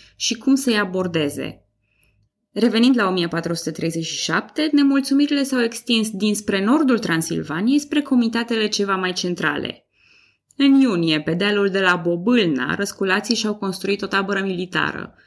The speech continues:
De acolo și numele de răscoala de la Bobâlna. Conducătorii acestei răscoale erau un nobil sărac pe nume Antal Nod și capitanii care reprezentau interesele fiecărei facțiuni.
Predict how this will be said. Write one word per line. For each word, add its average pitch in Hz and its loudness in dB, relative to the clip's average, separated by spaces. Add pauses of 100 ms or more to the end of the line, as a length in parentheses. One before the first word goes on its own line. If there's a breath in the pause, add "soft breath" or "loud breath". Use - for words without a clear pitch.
(300 soft breath)
De 208 -2
acolo 208 2
și 185 -2
numele 208 2
de 190 -2
răscoala 185 -2
de 190 -4
la 180 -2
Bobâlna. 151 -6 (640 soft breath)
Conducătorii 196 2
acestei 208 0
răscoale 214 0
erau 226 0
un 208 -2
nobil 196 -2
sărac 170 -2
pe - -4
nume 160 -2
Antal 170 0
Nod 202 0 (380 soft breath)
și - 0
capitanii 233 2
care 208 2
reprezentau 196 0
interesele 190 0
fiecărei 180 -2
facțiuni. 175 -4